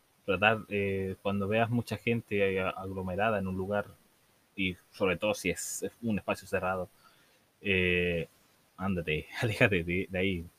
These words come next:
Es que nu-, uno nunca sabe si hay alguna persona ahí contagiada o no. Sí, uno evita traer ese bicho a-, al hogar y que la cadena siga. ¿Qué más podemos hablar de este virus?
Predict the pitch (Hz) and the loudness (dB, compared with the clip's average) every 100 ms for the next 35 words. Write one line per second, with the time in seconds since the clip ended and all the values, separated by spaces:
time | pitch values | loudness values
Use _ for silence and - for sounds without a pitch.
0 | _ 110 107 - 98 95 92 101 120 127 | _ -6 -6 -4 -4 -2 -2 -2 0 2
1 | 139 139 131 135 156 135 - 147 131 117 | 2 2 2 2 2 -2 -2 -4 -2 0
2 | 113 117 120 110 107 - 110 104 107 107 | 2 4 2 0 -2 -4 -2 0 -2 -4
3 | 101 - 107 104 98 98 _ _ _ _ | -6 -2 0 0 -2 -6 _ _ _ _
4 | _ _ 113 113 127 123 110 107 101 104 | _ _ -4 -2 0 0 0 -2 -2 -2
5 | 110 110 104 101 104 104 95 95 95 98 | -2 -2 0 2 2 2 -2 -4 -2 -2
6 | 87 95 90 95 92 87 82 82 - 87 | -2 -2 -2 -2 -2 -2 -6 -8 -10 -4
7 | 85 82 87 87 82 90 80 73 _ _ | -2 0 0 -2 -4 -6 -6 -10 _ _
8 | _ _ _ _ _ _ _ _ _ _ | _ _ _ _ _ _ _ _ _ _
9 | _ _ _ _ _ _ _ - 123 123 | _ _ _ _ _ _ _ -2 2 2
10 | - 110 110 107 107 113 127 123 - 110 | 2 0 0 2 2 2 0 -4 -6 -2
11 | 139 147 | 0 0